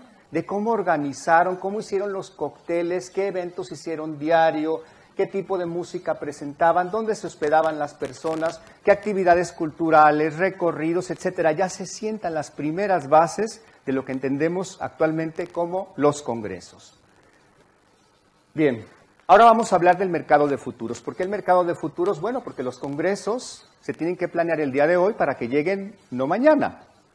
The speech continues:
sino en un mediano o en un largo plazo, ¿no? Eso es un mercado de, de futuros. Es un lenguaje de negocios universal,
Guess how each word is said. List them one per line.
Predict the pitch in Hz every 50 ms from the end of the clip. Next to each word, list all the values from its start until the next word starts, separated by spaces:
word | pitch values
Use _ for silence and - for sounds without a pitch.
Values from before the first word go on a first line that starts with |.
| _ _ _
sino | - - 139 131 127 135 151 170
en | 170 151 143
un | 143 143
mediano | 151 156 156 175 190 202 208 220 247 285 294 - - - _ _ -
o | 135
en | 131 131
un | 143 143 143 139
largo | 147 160 160 151 120 107 95
plazo, | - 104 90 82 92 - - - 78 _ _ _ _
¿no? | - 135 180 185 196 - - - _ _ _ -
Eso | - 180 175 196
es | 180 -
un | 180 175
mercado | 175 165 160 - 147 143 135
de, | 131 117 98 -
de | - 131 151
futuros. | 151 - 139 123 - 110 95 90 95 - - _ _ _ _ _ _ _ -
Es | 175 165 -
un | 220 220
lenguaje | 208 202 190 175 185 185 180 196
de | 196 180
negocios | 160 147 127 135 147 135 - 160 -
universal, | 160 160 151 143 160 151 - - 254 285 294 196 - -